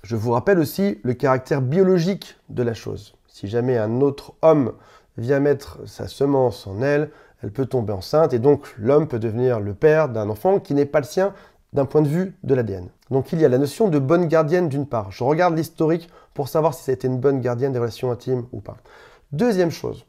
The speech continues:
en termes d'énergie. Si jamais un homme vient mettre plein d'énergie dans une relation, il veut, il accepte de s'engager, il fait des cadeaux,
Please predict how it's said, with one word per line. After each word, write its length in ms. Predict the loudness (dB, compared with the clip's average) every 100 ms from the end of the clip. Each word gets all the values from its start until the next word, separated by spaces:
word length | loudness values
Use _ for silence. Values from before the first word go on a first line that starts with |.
| -8
en 140 | -6
termes 260 | -2 0 2
d'énergie. 540 | 0 0 -2 -4 -12 -16 _ _ _ _
Si 180 | -6 0
jamais 180 | 2
un 160 | 4 4
homme 240 | 4 2 -4 _ -8
vient 140 | 0
mettre 320 | 0 0 -4 _ _ 0
plein 200 | 4 4
d'énergie 640 | 6 4 4 2 0 -2
dans 100 | -2
une 180 | -2 -2
relation, 460 | -2 -2 -8 -16 -16 _ _ _ _ _ _ _ _ -14
il 180 | -10 -8
veut, 280 | -6 -4
il 80 | -4
accepte 480 | -6 -6 -4 -4 -4
de 100 | -6
s'engager, 800 | -4 -4 -2 -2 0 0 0 -6 _ -20 _ -10
il 140 | -10
fait 160 | -4 -2
des 160 | -2 -2
cadeaux, 760 | -2 0 2 4 4 2 -2